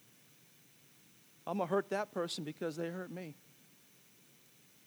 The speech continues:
"Oh, I know what Murphy's Law is. Something good's happening, so something bad's around the corner." Those things are powerful. They've set up residence. They've started taking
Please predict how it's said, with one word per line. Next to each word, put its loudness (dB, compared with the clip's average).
"Oh, 4
I 10
know 10
what 10
Murphy's 4
Law 6
is. -4
Something 2
good's 10
happening, 6
so -2
something -2
bad's 4
around 0
the -4
corner." -6
Those 2
things 4
are 0
powerful. 0
They've 4
set 8
up 8
residence. 8
They've 2
started 6
taking 0